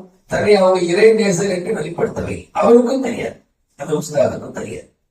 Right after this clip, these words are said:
ஒரு நாள் உஸ்தாத் அவர்கள் ஒரு பெரிய முஹத்திஸ், ஒரு பெரிய முஹத்திஸை அவர்கள் விருந்துக்கு அழைத்த போது, இவரையும் கூப்பிடுறாங்க. சரி, நம்ம மாணவரையும் கூப்பிடுவோமே, இவர் மாணவர் இல்ல, இவர் பெரிய இறைநேசர். அதான் தன்னை மாணவராக வெளிப்படுத்தியிருக்கிறார்.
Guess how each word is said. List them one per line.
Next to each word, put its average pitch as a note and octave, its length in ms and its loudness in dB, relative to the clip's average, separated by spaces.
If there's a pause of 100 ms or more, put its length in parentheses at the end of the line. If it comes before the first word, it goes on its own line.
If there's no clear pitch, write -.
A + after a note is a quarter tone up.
(840)
ஒரு E3+ 180 6
நாள் A#3+ 300 2
உஸ்தாத் G#3 400 2
அவர்கள் D#3 340 -2 (580)
ஒரு F3 120 0
பெரிய G3+ 320 2
முஹத்திஸ், G3+ 640 -4 (1400)
ஒரு F#3+ 160 0
பெரிய G3+ 320 4
முஹத்திஸை G#3+ 680 0
அவர்கள் F#3 360 0
விருந்துக்கு A#3+ 500 0
அழைத்த F3 320 2
போது, - 320 -4 (640)
இவரையும் B3+ 480 6
கூப்பிடுறாங்க. G#3+ 440 -4
சரி, - 180 -8
நம்ம G3+ 220 -4
மாணவரையும் G3 580 2
கூப்பிடுவோமே, F3+ 480 -8 (1000)
இவர் D#3 180 0
மாணவர் G#3+ 420 2
இல்ல, F#3+ 220 2
இவர் D3+ 140 0
பெரிய G3 280 -2
இறைநேசர். G3+ 440 -2
அதான் - 300 -6
தன்னை G3+ 260 -4
மாணவராக G#3+ 600 2
வெளிப்படுத்தியிருக்கிறார். - 880 -4